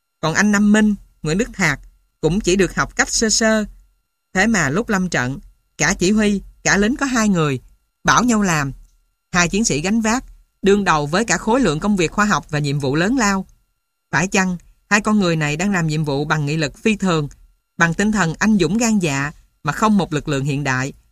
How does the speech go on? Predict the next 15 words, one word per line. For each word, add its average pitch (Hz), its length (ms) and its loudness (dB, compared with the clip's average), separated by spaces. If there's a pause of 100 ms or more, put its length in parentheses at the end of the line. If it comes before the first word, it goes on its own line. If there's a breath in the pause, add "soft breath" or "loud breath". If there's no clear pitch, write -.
(120)
vũ 170 140 4
khí 240 140 2
hiện 185 240 0
đại 143 160 -2
khoa 208 140 -4
học 185 180 -4
nào 151 300 -4 (220)
có 196 80 0
thể 151 180 -2
thay 196 180 -2
thế 190 200 -2
được? 147 240 -2 (1120)
Bốn 208 220 2
giờ 151 140 0
khuya, 180 320 -2